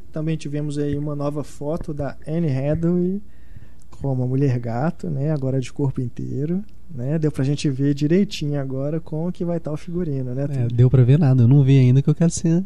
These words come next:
Speaker 2: surpreendido.
Speaker 1: <laughs> Falou, você não viu?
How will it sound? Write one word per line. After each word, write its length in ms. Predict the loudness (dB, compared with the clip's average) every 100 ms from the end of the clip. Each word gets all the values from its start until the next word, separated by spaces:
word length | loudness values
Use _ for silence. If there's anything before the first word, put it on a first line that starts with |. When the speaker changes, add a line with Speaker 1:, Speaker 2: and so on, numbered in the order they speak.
| -4 -8
Speaker 2:
surpreendido. 760 | 4 4 4 2 2 2 0 0 -2 -2 -4 -4 -10
Speaker 1:
<laughs> 500 | -12 -12 -12 -12 -12
Falou, 600 | -4 0 0 0 -2 -4
você 140 | -4 -2
não 200 | -2 0
viu? 340 | 0 0